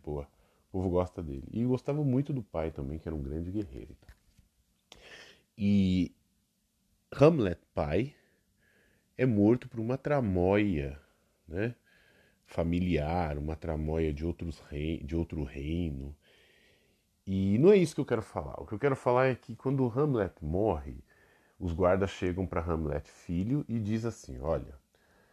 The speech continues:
é, tem um espírito que a gente tem visto e, e seria legal se o senhor desse uma olhada, acho que vai, né?" Ele vai lá, olha e tal, troca ideia e esse é o pai contando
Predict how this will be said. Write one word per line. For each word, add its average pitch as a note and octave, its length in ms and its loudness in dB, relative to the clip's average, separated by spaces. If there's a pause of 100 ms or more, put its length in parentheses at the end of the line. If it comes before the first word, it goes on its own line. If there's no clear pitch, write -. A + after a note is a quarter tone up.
(420)
é, D2+ 180 -4
tem E2+ 160 -6
um G2 80 -2
espírito E2 680 -6
que - 100 -14
a F#2 40 -6
gente E2 260 -8
tem A#2+ 200 -6
visto D2 560 -8
e, F#2 540 -10
e D#2+ 80 -10
seria F2 280 -8
legal E2+ 260 -2
se - 120 -16
o - 40 -20
senhor A#2 140 -8
desse A2+ 220 -8
uma E3+ 120 -10
olhada, F2+ 380 -8
acho - 120 -20
que - 80 -20
vai, G2+ 460 -6
né?" A2+ 200 -10 (380)
Ele F#3+ 140 -8
vai G#3 140 -6
lá, B2+ 200 -2
olha G2+ 280 -2
e E2+ 40 -6
tal, G#2+ 260 -2
troca G2 300 -4
ideia F#2+ 300 -2
e G#2+ 180 -2
esse A2 340 -4 (320)
é G2 80 -4
o A#2+ 100 -2
pai F2+ 500 2 (720)
contando F#2+ 760 -2